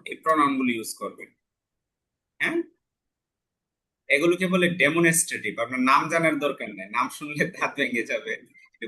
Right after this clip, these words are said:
বুঝে ফেললেই চলবে, নাম শোনার কোনো প্রয়োজন নেই। ওকে? আচ্ছা, দিসটা আবার একটা জিনিস আবার মনে রাখতে হবে, এটা লিখে ফেলেন খাতার মধ্যে, এটা খুব ইম্পর্টেন্ট। হ্যাঁ? এটা খুব ইম্পর্টেন্ট, একটু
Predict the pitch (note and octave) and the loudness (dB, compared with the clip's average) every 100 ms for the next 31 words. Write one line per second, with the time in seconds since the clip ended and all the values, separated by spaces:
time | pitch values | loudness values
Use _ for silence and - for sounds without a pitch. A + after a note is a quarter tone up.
0 | A#2 C3+ D#3+ E3 D#3+ D3+ C#3 - A#2 G2+ | -10 -4 -2 0 0 2 0 -2 -8 -8
1 | G#2 A2+ _ _ _ _ _ - A2+ B2+ | -12 -14 _ _ _ _ _ -6 2 4
2 | D3 C#3 - _ - C#3 C3+ B2 - E3 | 4 -2 -10 _ -8 -2 -2 -2 -2 -2
3 | E3 D#3+ C3+ B2+ G2 F2 - - _ E3 | 0 0 -2 -2 -12 -14 -16 -18 _ -2
4 | E3+ - _ _ _ _ _ _ _ _ | -2 -4 _ _ _ _ _ _ _ _
5 | _ - - F#2+ - D3 F3+ - D#3+ D#3 | _ -14 -8 -8 -4 -2 0 2 4 6
6 | E3 D#3+ F3 F3 F3+ F3 D#3 E3 E3+ F3 | 4 2 0 0 0 2 2 2 2 2
7 | F3 - C3+ B2 A2+ C3+ - - C#3 C#3 | 0 -2 -6 -6 -4 -4 -4 -4 0 0
8 | D3+ F3+ F3 D#3 A#2+ B2 C3 C3 A2 G#2+ | 0 0 0 -2 -2 -6 -8 -6 -4 -6
9 | B2 - F3+ F3 E3 D#3 A2+ - E2+ _ | -6 -8 -4 -2 -2 -6 -12 -12 -20 _
10 | _ _ - - _ _ _ _ _ _ | _ _ -8 -8 _ _ _ _ _ _
11 | _ _ - - - E3 E3+ E3+ E3+ E3 | _ _ -8 -8 -2 2 4 2 -2 -2
12 | D3+ C#3 | -2 -4